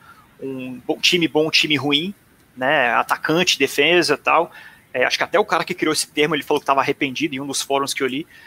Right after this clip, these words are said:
mas, é, é, praticamente, quando você tá na mesma empresa, tá todo mundo querendo o quê? Aumentar o nível de segurança, né? Então, você tem que trabalhar junto. Então, a gente sentando perto com os caras, eu tenho acesso a todos os, a maioria dos logs,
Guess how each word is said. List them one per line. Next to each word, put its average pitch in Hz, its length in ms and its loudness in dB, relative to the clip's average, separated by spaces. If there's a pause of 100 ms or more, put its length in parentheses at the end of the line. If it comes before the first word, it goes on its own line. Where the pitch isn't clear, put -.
(260)
mas, 131 680 2
é, 127 800 -2 (400)
é, - 140 -6
praticamente, 180 600 0
quando 180 120 -2
você 175 100 0
tá 170 140 4
na 180 80 2
mesma 165 260 -2
empresa, 170 420 0
tá - 140 -2
todo 170 220 -4
mundo 190 240 -4
querendo 165 320 -2
o 208 40 -8
quê? 143 240 0
Aumentar 156 640 0
o 175 180 -4
nível 175 200 -6
de - 60 -8
segurança, 202 460 0
né? 123 100 -4
Então, 127 200 -6
você 139 180 -10
tem 143 120 -8
que - 100 -14
trabalhar 135 380 2
junto. 127 380 -10
Então, 123 180 -4
a 135 60 0
gente 143 180 -6
sentando 175 320 -4
perto 147 240 -4
com - 120 -20
os - 100 -4
caras, 139 420 2
eu 135 60 -4
tenho 135 220 -4
acesso 135 340 0
a - 20 -20
todos 147 200 -8
os, 135 180 -10
a - 60 -14
maioria 135 260 -2
dos 143 160 -6
logs, 139 420 2